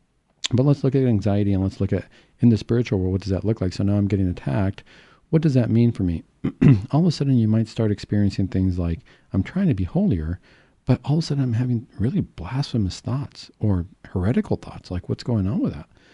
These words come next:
I'm starting to think that things aren't the way that they're being taught." Or I'm starting to really get the sense of, uh, um, thoughts of lust, uh, that normally weren't there. Or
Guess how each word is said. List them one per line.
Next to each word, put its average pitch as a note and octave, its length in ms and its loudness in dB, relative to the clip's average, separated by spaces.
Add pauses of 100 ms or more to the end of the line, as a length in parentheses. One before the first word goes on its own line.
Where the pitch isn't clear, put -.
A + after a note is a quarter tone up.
(220)
I'm F#2+ 80 0
starting A2+ 260 0
to G#2 80 -2
think A#2 220 -2
that F#2 240 -6
things G#2+ 240 0
aren't G2+ 200 0 (120)
the G2 80 -2
way F#2+ 100 2
that F#2 140 0
they're F2+ 80 0
being F2+ 240 0
taught." - 400 -10 (400)
Or G#2+ 340 4
I'm G2+ 140 2
starting A2 320 0
to F#2 340 0 (340)
really C#3+ 300 0
get G2+ 380 -2
the F2+ 160 -2
sense A#2 520 -2
of, E2+ 240 -2
uh, D2 220 -8 (380)
um, D#2+ 520 -2 (160)
thoughts F#2+ 260 -4
of D2 120 -6
lust, A2+ 480 -4 (380)
uh, E2+ 240 -2
that E2 180 -6
normally F#2+ 380 2
weren't F2 300 -2
there. E2 320 -4 (260)
Or E2+ 440 0